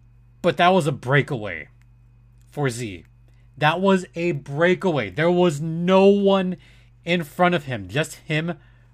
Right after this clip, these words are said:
versus the goalie. If you're that wide open on a breakaway,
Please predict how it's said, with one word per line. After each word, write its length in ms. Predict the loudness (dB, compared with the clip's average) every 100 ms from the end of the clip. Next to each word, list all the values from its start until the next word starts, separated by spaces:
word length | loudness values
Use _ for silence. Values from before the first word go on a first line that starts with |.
| -16
versus 540 | -4 -2 0 -2 -6
the 80 | -6
goalie. 540 | 0 2 2 -2 -8 -20 _ _ -20 -20 -20 _ _ _ -20 -20 -20 -20 _ _ -20 -20 _ -10
If 180 | -8 0
you're 200 | 2 2
that 360 | 2 2 0
wide 320 | -2 2 2 2
open 380 | 0 -2 -6 -10 _ _ _ _ -8
on 200 | -6 -6
a 40 |
breakaway, 800 | -8 -2 -2 -2 -2 -2 -2